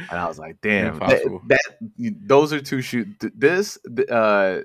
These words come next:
Speaker 1: that, the Milk Blazer, the Milk Crate Blazer, and the Bauhaus Dunks have eluded me my entire, like, collecting.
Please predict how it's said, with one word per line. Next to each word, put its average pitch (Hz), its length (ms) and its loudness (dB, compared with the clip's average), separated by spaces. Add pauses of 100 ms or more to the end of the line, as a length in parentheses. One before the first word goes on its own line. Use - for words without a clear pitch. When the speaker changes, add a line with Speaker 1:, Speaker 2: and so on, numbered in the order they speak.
(140)
Speaker 1:
that, 120 440 4
the 104 140 -2
Milk 104 300 -4
Blazer, 135 480 -4 (180)
the - 80 -8
Milk 107 160 0
Crate 120 200 0
Blazer, 127 460 -4 (200)
and 95 180 -2
the 87 80 -6
Bauhaus 92 640 2
Dunks 82 360 -6
have 76 260 -12 (100)
eluded 90 540 -8
me 73 320 -16 (340)
my 87 220 -8
entire, 82 640 0
like, 78 260 -6
collecting. 76 680 -10